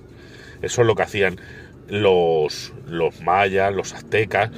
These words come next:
con todos sus esclavos, ¿vale?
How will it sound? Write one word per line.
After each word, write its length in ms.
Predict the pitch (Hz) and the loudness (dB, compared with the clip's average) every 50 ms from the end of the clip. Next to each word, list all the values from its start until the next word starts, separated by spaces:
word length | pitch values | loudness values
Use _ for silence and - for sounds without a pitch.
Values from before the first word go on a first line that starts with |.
| - - - - - - | -14 -16 -16 -16 -12 -8
con 160 | - 92 90 | -6 -4 -2
todos 200 | 92 101 104 110 | 0 0 0 0
sus 200 | - 117 110 - | -2 -4 -6 -4
esclavos, 580 | 98 - - - 95 92 90 85 78 - - - - - - - - - - - - - - - - - - - - - - - | -4 -6 -4 -2 0 0 0 0 -2 -4 -8 -14 -20 -20 -20 -20 -20 -20 -20 -20 -20 -20 -20 -20 -20 -20 -20 -20 -20 -20 -20 -16
¿vale? 280 | - 73 73 82 127 151 | -14 -8 -6 -6 -6 -6